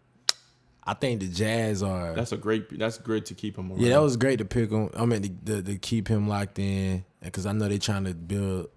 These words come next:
Speaker 1: they trying to really do something this year, especially after
Speaker 2: Mm-hmm.
Speaker 1: getting Mike Conley. So I think that was a good look. And then now, uh, I don't know what they got coming up on their books this upcoming offseason, but that, that kinda gives them a little bit more room to build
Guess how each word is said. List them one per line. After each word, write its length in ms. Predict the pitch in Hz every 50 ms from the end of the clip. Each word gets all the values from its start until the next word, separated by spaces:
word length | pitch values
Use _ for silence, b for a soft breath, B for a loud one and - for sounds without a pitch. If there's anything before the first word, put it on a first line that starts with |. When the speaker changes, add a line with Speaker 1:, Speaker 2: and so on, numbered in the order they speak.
| _ _ -
Speaker 1:
they 80 | - 107
trying 200 | - 127 117 107
to 60 | 101
really 180 | 101 95 92
do 160 | 90 87 101 101
something 240 | - - 95 95 95
this 120 | 95 87
year, 160 | 92 95 92 92
especially 380 | 92 90 - 110 104 101 101
after 120 | 95 101 107
Speaker 2:
Mm-hmm. 80 | 107 107
Speaker 1:
getting 180 | 95 92 87 90
Mike 240 | 90 87 82 80 -
Conley. 380 | 98 95 92 90 87 87 87 - b b b b b b
So 160 | - - -
I 100 | 76 90
think 220 | 90 - 98 95 95
that 120 | 92 90
was 140 | 85 80 82
a 60 | 85
good 320 | 82 78 92 92 90 85
look. 460 | 85 87 87 87 98 98 92 78 - _ -
And 160 | 85 87 85
then 280 | 92 92 87 87 85 87
now, 460 | 92 98 104 107 104 101 98 95 92 - B B B B B B B B B B B B _ _ -
uh, 480 | 85 90 90 85 85 82 80 80 78 107 104 - _ _ _ _ _ _ _ _ _ _ _ _ _ _ - - -
I 40 | 107
don't 140 | 113 117 113
know 60 | 117
what 100 | 110 107
they 100 | 98 107
got 200 | 107 104 95 95
coming 200 | - 110 104 98
up 60 | -
on 80 | 95 95
their 100 | 95 92
books 300 | 90 92 104 71 71 -
this 120 | 95 95 87 90 -
upcoming 460 | - 101 92 - - - 101 92 85
offseason, 680 | - - 87 98 101 - - - 92 87 80 90 87 82
but 180 | 80 78 67
that, 280 | 82 92 95 78 - -
that 160 | 92 95 95
kinda 240 | - 104 92 87 87
gives 340 | 85 87 95 92 87 85 80
them 360 | 95 92 87 85 87 82 - -
a 60 | - 92
little 200 | 98 104 98 92
bit 140 | 87 90
more 220 | 92 92 92 87 87
room 460 | 90 92 92 92 92 90 87 87 87
to 120 | - 82 80
build 440 | 82 92 98 98 98 92 85 82